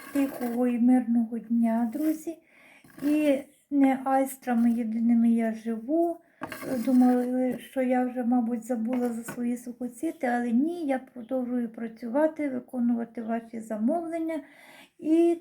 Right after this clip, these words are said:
тут сьогодні у мене вже готові знову два ось такі букетики, близнючки.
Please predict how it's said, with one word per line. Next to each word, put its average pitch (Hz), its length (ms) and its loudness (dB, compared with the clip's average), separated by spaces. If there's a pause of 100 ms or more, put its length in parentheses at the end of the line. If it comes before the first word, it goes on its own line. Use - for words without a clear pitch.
тут 302 320 -8
сьогодні 254 520 -6
у 254 220 -4
мене 233 520 -2 (340)
вже 233 680 -6
готові 247 960 -2 (260)
знову 233 580 2
два 226 320 -4
ось 226 220 -4
такі 233 320 -14
букетики, 214 840 -6
близнючки. 294 1000 -6